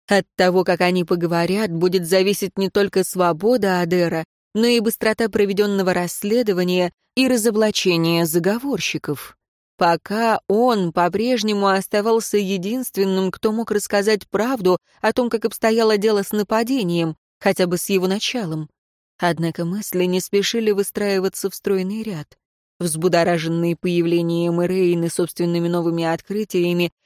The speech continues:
Денталь метался между прошлым и настоящим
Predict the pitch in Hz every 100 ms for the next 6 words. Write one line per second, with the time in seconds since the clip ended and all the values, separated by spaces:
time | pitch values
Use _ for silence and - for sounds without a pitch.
0 | _ 185 208 220 202 240 226 220 214 233
1 | 233 226 214 208 185 208 208 214 - 190
2 | 190 185 - 175 175 247 240 - 185